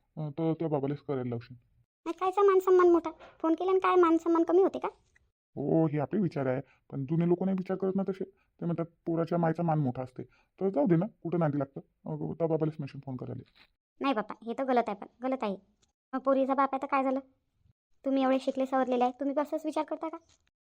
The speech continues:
Speaker 1: अरे नाही, मी विचार नाही करत तसा, माझा तसा विचार नाही आहे. पण असं वाटतं की काय लय कलेश झाला पाहिजे, काय लय मन मोठाव. मग करू दे त्या बाबालाच फोन.
Speaker 2: बरं बाप्पा, करीन ना, माय बाबा करतील ना. थोडंसं पैशात शो लागू द्या, कापूस गिपूस विकू द्या,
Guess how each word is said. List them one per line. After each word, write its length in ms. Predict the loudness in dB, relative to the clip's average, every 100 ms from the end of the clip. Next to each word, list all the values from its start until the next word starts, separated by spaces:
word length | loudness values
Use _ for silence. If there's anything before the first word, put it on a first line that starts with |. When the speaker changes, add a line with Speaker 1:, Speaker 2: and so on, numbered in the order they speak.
| 0
Speaker 1:
अरे 140 | 2
नाही, 280 | 4 4 6
मी 140 | 4
विचार 240 | 2 -2 -2
नाही 120 | -2
करत 140 | -2 -4 -4
तसा, 280 | -2 -2 -4 _ _
माझा 280 | 0 0 0
तसा 140 | -2
विचार 260 | -2 -2 -2
नाही 200 | 2 2
आहे. 140 | 2 -4 -12 _ -6
पण 80 | -2
असं 140 | -2
वाटतं 160 | -2 0
की 160 | 0
काय 160 | 0 0
लय 120 | 0
कलेश 300 | 2 0 0
झाला 160 | -2 0
पाहिजे, 200 | -2 -2
काय 140 | 0
लय 300 | 4 6 6
मन 180 | 6 2
मोठाव. 320 | 2 0 -4 -6 _ _ -6
मग 60 |
करू 200 | 0 2
दे 100 | 4
त्या 240 | 6 8 6
बाबालाच 340 | 4 2 0
फोन. 280 | -2 -4 -4 -10 _ _ _ _ -6
Speaker 2:
बरं 300 | 0 2 0
बाप्पा, 220 | -6 -10 -16 -12 -4
करीन 180 | 2
ना, 80 | 2
माय 140 | 4 2
बाबा 160 | 2
करतील 280 | -2 -4 -2
ना. 100 | -4 -6 _ -6
थोडंसं 280 | -2 -2 -4
पैशात 260 | -8 -8 -8
शो 160 | -4
लागू 200 | -2 -2
द्या, 120 | -4
कापूस 300 | -6 -8 -8
गिपूस 240 | -6 -8 -6
विकू 160 | -8
द्या, 120 | -6